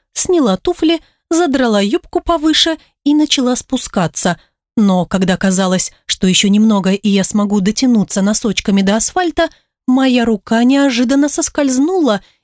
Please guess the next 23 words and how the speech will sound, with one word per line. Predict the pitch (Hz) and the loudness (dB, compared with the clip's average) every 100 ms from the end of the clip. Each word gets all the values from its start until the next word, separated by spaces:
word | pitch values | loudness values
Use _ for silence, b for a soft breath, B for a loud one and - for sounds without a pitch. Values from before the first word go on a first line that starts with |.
| - | -2
из-за | 285 240 | 0 0
того, | 254 247 214 220 | -2 -2 0 -2
что | - 285 | -2 0
я | 277 | 0
держала | 247 269 240 208 208 240 | 0 0 0 0 0 0
в | 233 | 2
ней | 208 214 | 2 0
туфли. | - 285 - 208 196 b b _ _ | 0 -2 0 0 -2 b b _ _
"Твою | 311 269 285 254 240 220 | -4 0 0 0 0 0
ж!" | 202 - b b b _ - | -2 -4 b b b _ -2
взвыла | 269 240 233 226 214 | 0 0 2 0 0
я, | 220 311 b b _ | 0 -2 b b _
пытаясь | 311 - 254 247 - - | -4 -2 -2 0 -2 -2
удержаться | 214 220 214 214 196 - | 0 0 0 -2 -2 -4
одной | - 202 214 | -2 0 2
рукой, | 214 226 359 339 b b _ | 0 -2 -2 -4 b b _
и | 277 | -2
вдруг | 240 226 262 220 | 0 0 0 0
ненавистный | 262 254 262 240 214 220 214 | 0 2 2 0 0 2 0
голос | 196 208 240 302 - _ _ - | 0 0 0 -2 -4 _ _ -4
раздался | 269 254 202 202 220 240 - 339 320 _ _ | -2 -2 -2 0 0 -2 -2 -4 -6 _ _
над | 330 339 | -2 0
моим | 320 339 285 233 | 2 2 2 0